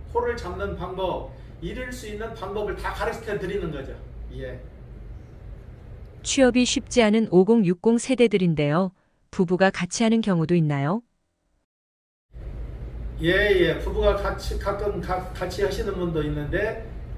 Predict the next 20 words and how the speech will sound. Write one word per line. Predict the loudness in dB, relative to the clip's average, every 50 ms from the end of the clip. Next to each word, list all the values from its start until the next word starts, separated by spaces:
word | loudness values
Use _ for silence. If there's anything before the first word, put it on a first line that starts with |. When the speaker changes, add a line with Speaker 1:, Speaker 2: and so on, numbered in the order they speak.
| -8 -4
Speaker 1:
같이 | -2 0 0 2 2 0
하시는 | 0 0 -2 -2 -2 -2 -2 -4 -4 -4 -2
때는 | -2 0 0 0 -2 -2
조건이 | -2 -2 0 0 0 0 2 2 2 2 2 2 -2
있어야 | -2 0 0 2 2 2 2
돼요. | 0 0 0 0 0 2 2 0 -2 -4 -6 -8 -8 -10 -10 -10 -12 -12 -6 -4
일단은 | -2 -2 -2 0 2 2 2 4 2 0 0 -2 -4 -4 -6 -8 -10 -12 -12 -14 -14 -10 -6 -4
운전하시는 | -4 -4 2 4 4 4 6 4 2 2 2 0 -2 -2 -2 -2
분은 | -2 -2 -2 -2 0 0
누구나 | 0 0 0 0 0 2 2 2
화물 | 2 4 4 4 4 4 2 2 2 0
종사자 | 0 -2 -2 0 0 2 2 4 2 2 2
자격증이 | 2 0 0 0 0 0 -2 -2 -2
있어야 | -2 0 0 0 0 0
돼요. | 0 -4 -4 -6 -8 -10 -12 -12 -12 -12 -12 -8 -2 2
화물 | 2 4 4 4 2 0 0 -2
종사자 | -4 -4 -2 0 0 0 2 2 0 -2
자격증이 | -2 -4 -6 -6 -6 -8 -6 -4 -4 -4
있어야 | -2 -2 0 0 0 2
되고, | 0 0 2 4 6 6 6 6 2 -2 -6